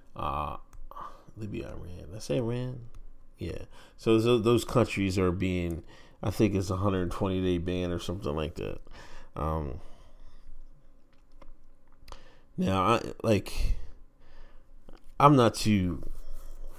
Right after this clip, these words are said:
I'm not jumping up for joy about this travel ban, um, because, you know, it doesn't have, <laughs>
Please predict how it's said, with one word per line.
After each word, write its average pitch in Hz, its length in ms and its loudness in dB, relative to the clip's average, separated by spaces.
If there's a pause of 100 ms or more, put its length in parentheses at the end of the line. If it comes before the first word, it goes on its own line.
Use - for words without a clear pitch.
(500)
I'm 127 160 6
not 113 220 8
jumping 98 280 8
up 76 160 4
for 95 140 10
joy 98 280 10
about 95 260 8
this 82 120 -2
travel 98 380 4
ban, 98 400 -4 (400)
um, 92 380 -8 (1080)
because, 92 720 -8 (480)
you 95 80 2
know, 98 180 2
it 98 100 0
doesn't 101 240 2
have, 98 520 -2
<laughs> - 1800 2